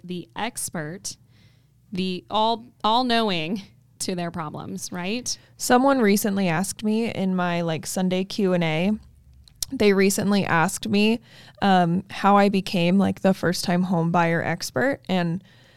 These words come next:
Speaker 2: my answer was simple. It was, first of all, that's what I decided I wanted to be. And second, I know the ins and outs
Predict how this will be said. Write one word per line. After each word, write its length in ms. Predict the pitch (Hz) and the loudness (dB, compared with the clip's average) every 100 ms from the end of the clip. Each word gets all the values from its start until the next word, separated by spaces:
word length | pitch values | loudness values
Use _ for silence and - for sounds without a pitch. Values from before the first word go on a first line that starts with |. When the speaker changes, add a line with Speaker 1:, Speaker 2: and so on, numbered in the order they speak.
| _ - - | _ -8 0
Speaker 2:
my 240 | 220 196 | 2 4
answer 380 | 147 214 247 208 | 4 2 2 2
was 140 | 185 | 0
simple. 420 | - 220 190 165 | 2 2 4 2
It 60 | 160 | 2
was, 140 | - | -2
first 280 | - 226 - | 2 2 2
of 60 | 208 | 4
all, 320 | 175 220 - - | 4 4 2 2
that's 260 | 196 - | 2 2
what 100 | 214 | 2
I 140 | 190 202 | 4 4
decided 560 | 196 - 202 214 175 | 2 0 0 2 2
I 120 | 180 | 2
wanted 400 | 180 165 175 185 - | 0 0 -2 -6 -6
to 100 | 190 | -6
be. 340 | 151 160 214 - - - _ 208 | -4 -4 -4 -8 -20 -20 _ 4
And 280 | 196 185 | 6 6
second, 600 | - - 240 - 165 180 - _ - _ _ _ - | 4 2 2 2 0 0 -4 _ -20 _ _ _ 2
I 320 | 202 208 247 | 6 6 6
know 440 | 254 196 214 220 - _ - | 4 6 4 2 -4 _ -10
the 240 | 202 208 - | -4 -2 2
ins 260 | 208 208 | 4 4
and 180 | 226 214 - | 4 0 0
outs 540 | 170 190 - - - | 2 2 0 -8 -12